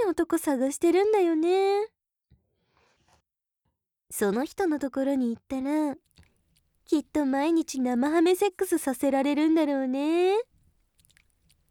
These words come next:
朝から晩までセッ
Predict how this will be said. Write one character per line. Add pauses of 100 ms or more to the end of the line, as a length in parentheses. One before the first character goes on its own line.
(600)
朝
か
ら (160)
晩
ま
で
セ
ッ